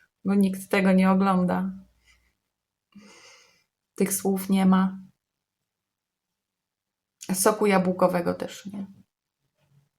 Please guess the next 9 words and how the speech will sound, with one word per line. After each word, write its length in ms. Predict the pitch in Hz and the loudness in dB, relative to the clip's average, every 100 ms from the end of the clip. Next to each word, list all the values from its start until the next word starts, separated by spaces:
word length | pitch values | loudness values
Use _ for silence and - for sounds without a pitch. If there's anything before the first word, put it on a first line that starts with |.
| _ _ _ _ _ _ _ _ _ _ _ _ _ _ - - - - - - | _ _ _ _ _ _ _ _ _ _ _ _ _ _ -20 -20 -20 -20 -18 -6
Jest 280 | 285 285 - | -6 -4 0
tylko 280 | 285 302 294 | 2 2 6
czarny 380 | 277 254 254 | 8 6 4
kot, 380 | 240 185 180 - - _ _ _ _ _ - _ _ _ - - - - - - - - - _ _ _ _ _ _ _ _ _ _ - - - | 2 0 0 -12 -20 _ _ _ _ _ -20 _ _ _ -20 -20 -20 -20 -20 -20 -20 -20 -20 _ _ _ _ _ _ _ _ _ _ -20 -20 -20
który 260 | - 190 190 | -10 -4 -2
poluje 600 | 190 190 185 180 180 185 - - - | 0 2 2 0 -4 -8 -14 -14 -10
i 60 | |
skacze, 680 | 190 - 170 185 175 175 - - - - | -8 -4 -4 -2 -6 -8 -12 -18 -18 -6
miauczy. 600 | 175 170 185 - 190 | -2 0 -2 -4 -8